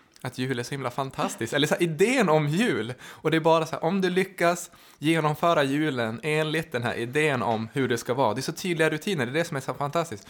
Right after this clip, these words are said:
Lyckas du pull off rutinerna så kommer du ha minne för hela året. Liksom sen bara, "Åh, vilken lyckad jul vi hade." Musik, ja, men det är så mycket som är härligt. Musiken, maten, saffran är helt fantastiskt. Du kan ha saffran i allt då, mums.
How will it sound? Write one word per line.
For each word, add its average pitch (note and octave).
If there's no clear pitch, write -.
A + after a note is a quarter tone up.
Lyckas D#3+
du C3
pull C3
off D3
rutinerna A#2+
så A#2
kommer A2+
du A2+
ha A2
minne C3
för C3+
hela A#2
året. C#3+
Liksom A#2
sen C3+
bara, G#2
"Åh, B2
vilken B2
lyckad C#3
jul C3
vi A2+
hade." -
Musik, C#3
ja, D3+
men D3
det F#3
är -
så G#3
mycket A#3+
som A#3
är F#3
härligt. G#2+
Musiken, G3
maten, D#3
saffran F3
är G3
helt F3
fantastiskt. E3
Du -
kan C#3+
ha C#3+
saffran C3+
i -
allt E3+
då, G2
mums. A2+